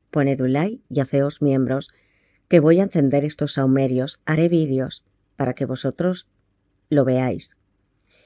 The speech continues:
Y os enseñaré una plataforma preciosa para hacer peticiones especiales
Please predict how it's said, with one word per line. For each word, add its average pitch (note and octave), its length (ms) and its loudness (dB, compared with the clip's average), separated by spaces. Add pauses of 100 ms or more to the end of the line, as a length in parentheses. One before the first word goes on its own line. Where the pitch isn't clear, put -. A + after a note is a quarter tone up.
(120)
Y D#3+ 140 2
os D3 160 -4
enseñaré C#3+ 880 0
una C3+ 400 -2
plataforma D3 720 -2 (100)
preciosa C#3 760 -4 (580)
para C#3+ 200 0
hacer E3+ 220 -4
peticiones C#3+ 640 -4
especiales C3+ 760 -6